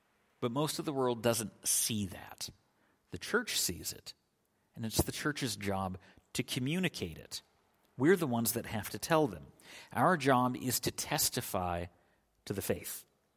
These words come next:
We believe that there is a resurrection, and so we proclaim it. And again, I want to go to a biblical definition of what belief is, and it is more than just, "I hope, I think, maybe."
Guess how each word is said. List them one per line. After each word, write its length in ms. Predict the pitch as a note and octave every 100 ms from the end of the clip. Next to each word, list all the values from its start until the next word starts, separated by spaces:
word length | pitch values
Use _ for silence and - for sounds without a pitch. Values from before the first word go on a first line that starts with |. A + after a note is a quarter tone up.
| _ _ _ _ _ _ -
We 200 | B2 G3+
believe 380 | D#3+ G#2+ F#2+ F#2+
that 100 | F#2+
there 180 | A2 G2+
is 240 | G2 - -
a 80 | A2+
resurrection, 680 | G#2+ G#2 B2+ A#2+ - - - _ _ _ _ _ _ _ _ _ _ _ -
and 120 | A#2
so 160 | - A#2+
we 180 | A#2+
proclaim 480 | A2+ B2 - D#3 G#2+
it. 240 | D2+ - - _ _ _ _ _ _ _ _ _ _ - _ _ -
And 200 | G#2+ A2
again, 280 | G#2+ C3 G#2+
I 60 |
want 220 | G2+ A#2 -
to 80 |
go 100 | A#2 A2
to 140 | A2+
a 40 |
biblical 560 | G2 G#2+ A#2 C3 - B2+
definition 680 | G#2+ A2 - A2+ A#2+ - G2
of 100 | F#2+
what 240 | F#2+ G#2
belief 480 | G2+ G#2+ C3 B2+ -
is, 300 | - - - - - _ -
and 160 | G2 G#2
it 100 | A#2
is 340 | A#2 G#2+ - - - _ A2+
more 320 | A2+ D3+ D3+
than 200 | B2 G#2+
just, 400 | G2 G#2 G#2 -
"I 160 | G#2 F#2
hope, 460 | - A#2+ B2+ - -
I 140 | F#2
think, 480 | - - G#2 G#2+ -
maybe." 520 | A2 G2+ G#2 A2+ A#2